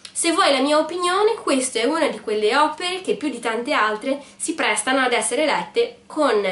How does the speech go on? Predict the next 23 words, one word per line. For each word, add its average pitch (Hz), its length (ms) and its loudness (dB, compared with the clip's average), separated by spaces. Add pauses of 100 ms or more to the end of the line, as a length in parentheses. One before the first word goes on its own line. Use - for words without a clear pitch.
(120)
in 220 180 -10
sfondo 285 720 2 (180)
Dark 262 240 -2
Side 214 240 2
of 214 120 -4
the 247 100 0
Moon 196 240 -2
dei 202 140 -6
Pink 196 240 -6
Floyd. - 540 -14 (300)
Secondo 311 400 2
me 254 140 4
siamo 220 680 2
in 254 200 -2
quel 254 240 2
genere 208 380 -2
di 208 80 -2
atmosfera, 208 640 -6
in 190 100 -6
quel 214 200 -2
genere 208 420 0
di 208 100 -8
tematica 320 720 0